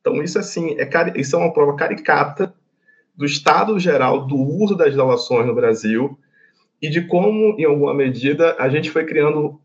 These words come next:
vários, não um, mas vários ovos da serpente, porque, de repente, esses procuradores, concursados, jovens,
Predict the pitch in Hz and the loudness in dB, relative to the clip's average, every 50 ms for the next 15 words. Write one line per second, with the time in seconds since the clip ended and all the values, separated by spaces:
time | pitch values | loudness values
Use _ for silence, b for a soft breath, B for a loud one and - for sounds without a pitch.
0 | _ _ - 127 147 143 170 190 170 143 - 131 147 165 202 180 165 165 160 139 | _ _ -4 0 0 2 2 2 0 -2 -2 0 2 2 4 4 2 0 2 4
1 | 117 110 - 147 143 - 147 127 135 143 147 143 131 123 123 120 120 - 117 110 | 2 4 4 4 2 2 2 2 4 4 4 2 2 0 0 0 2 0 -2 -2
2 | - - 113 110 104 98 98 - - - 113 110 - - 127 120 139 143 - 147 | 0 2 2 2 2 2 -4 -8 -6 -6 -6 -4 -4 -4 -2 2 2 2 2 4
3 | - - - 139 - - - 123 135 131 135 139 135 - 151 135 131 131 - 151 | 2 2 2 0 -4 -4 0 0 0 0 0 -6 -2 0 2 2 2 2 2 2
4 | 139 127 135 135 143 139 123 113 110 - 123 131 131 139 147 143 - - - 123 | 2 2 2 2 2 2 2 0 -2 -2 -2 -2 -2 0 -2 -4 -2 -2 -2 0
5 | 117 113 107 113 113 110 104 107 123 123 131 135 120 101 104 104 101 98 - - | 2 0 0 0 -2 -2 0 2 4 4 6 6 4 2 0 -2 -4 -4 -8 -14
6 | - _ | -16 _